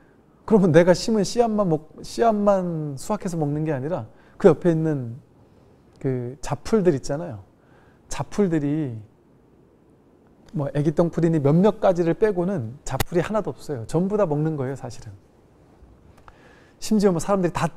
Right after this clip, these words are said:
잡아 뽑아버린 명아주 같은 것도 저는 그냥 다 갖다 먹고 막 그랬거든요. 그러니까 뭐 심심한 그런 거 뜯어 먹기도 하고. 그러며 살았어요. 그런데 제가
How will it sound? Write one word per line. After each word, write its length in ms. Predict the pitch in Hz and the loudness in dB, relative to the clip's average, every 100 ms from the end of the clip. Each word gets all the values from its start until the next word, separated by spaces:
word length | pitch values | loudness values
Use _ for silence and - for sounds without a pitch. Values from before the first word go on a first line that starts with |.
| - | -8
잡아 240 | - 147 | 0 2
뽑아버린 460 | 180 226 220 185 180 | 4 4 2 2 2
명아주 340 | 139 190 214 | 4 2 4
같은 220 | 190 - | 2 2
것도 160 | 156 147 | -2 -4
저는 240 | 135 131 | -4 -6
그냥 180 | 131 123 123 | -6 -8 -12
다 180 | - 127 | -12 -12
갖다 240 | 117 143 | -8 -8
먹고 300 | 123 113 135 | -8 -8 -8
막 120 | 120 | -8
그랬거든요. 380 | - 113 120 127 - _ _ - _ _ _ _ | -10 -12 -12 -14 -16 _ _ -20 _ _ _ _
그러니까 220 | 277 262 | -4 -2
뭐 100 | 240 | -4
심심한 400 | 190 233 214 214 | -4 -4 0 0
그런 180 | 180 160 | 2 0
거 60 | 165 | 0
뜯어 220 | 175 170 | -2 -4
먹기도 320 | 123 156 143 | -4 -6 -6
하고. 260 | 120 147 143 _ _ _ _ _ _ _ | -8 -10 -18 _ _ _ _ _ _ _
그러며 260 | - 220 226 | 2 2 2
살았어요. 580 | - 208 214 - 156 151 | 0 -6 -8 -6 -6 -2
그런데 220 | 185 208 | 2 4
제가 400 | 180 151 151 107 | 4 2 0 -2